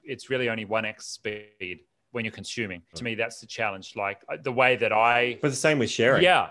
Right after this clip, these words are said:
Speaker 1: And, and, you know,
Speaker 2: There's no leverage to the sharing 'cause there's no recording. You can't create content that gets leveraged like you, my social media content, all those quotes, images you see.
Speaker 1: Mm.
Speaker 2: I did one big day of recording one long video. It got split up into little videos and became quote cards. It became video snippets.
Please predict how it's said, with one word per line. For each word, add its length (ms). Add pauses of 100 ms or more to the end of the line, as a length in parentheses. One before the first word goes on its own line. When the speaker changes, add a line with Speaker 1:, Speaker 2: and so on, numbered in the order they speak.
Speaker 1:
And, 240
and, 260
you 160
know, 160
Speaker 2:
There's 140
no 80
leverage 460
to 40
the 80
sharing 340
'cause 140
there's 140
no 100
recording. 540
You 80
can't 280
create 400
content 440
that 60
gets 220
leveraged 720
like 240
you, 300
my 120
social 340
media 260
content, 440 (100)
all 120
those 180
quotes, 400 (120)
images 340
you 80
see. 220
Speaker 1:
Mm. 100 (460)
Speaker 2:
I 100
did 240
one 300
big 240
day 180
of 180
recording 540
one 240
long 240
video. 300
It 120
got 200
split 240
up 120
into 140
little 160
videos 300
and 100
became 260
quote 300
cards. 320
It 60
became 280
video 280
snippets. 500